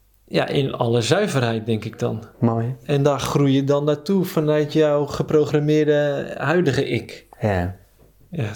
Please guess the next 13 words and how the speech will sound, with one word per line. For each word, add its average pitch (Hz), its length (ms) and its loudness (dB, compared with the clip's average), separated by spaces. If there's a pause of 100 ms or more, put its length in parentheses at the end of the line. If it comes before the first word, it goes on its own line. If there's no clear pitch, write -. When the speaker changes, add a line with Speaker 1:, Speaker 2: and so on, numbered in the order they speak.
Speaker 1:
te 123 120 -8
gek. - 460 -4 (1000)
Mooie 151 420 2
oefening. 160 540 0 (140)
Speaker 2:
Ja. 110 420 0 (1600)
En 123 160 2
het 127 160 0
is 160 280 0
ook 143 240 0
hoe 131 200 2
het 131 120 -2
leven 123 460 2
werkt. 110 680 -2